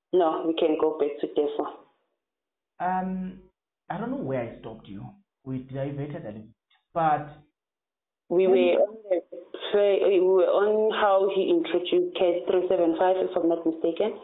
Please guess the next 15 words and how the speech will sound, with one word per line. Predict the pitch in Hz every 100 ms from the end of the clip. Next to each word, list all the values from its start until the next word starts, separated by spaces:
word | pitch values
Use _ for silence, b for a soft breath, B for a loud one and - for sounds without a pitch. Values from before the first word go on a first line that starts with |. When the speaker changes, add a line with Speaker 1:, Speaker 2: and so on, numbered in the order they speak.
| -
Speaker 2:
Yes. | 131 120 127 147 139 -
Can | 143
you | 139
go | 147 156
back, | 147 131 131
uh, | 127 123 120 _
can | 156 139
you | -
go | 147
back | 143 120
to | - 107
that |
a | 110
little | 101
bit? | -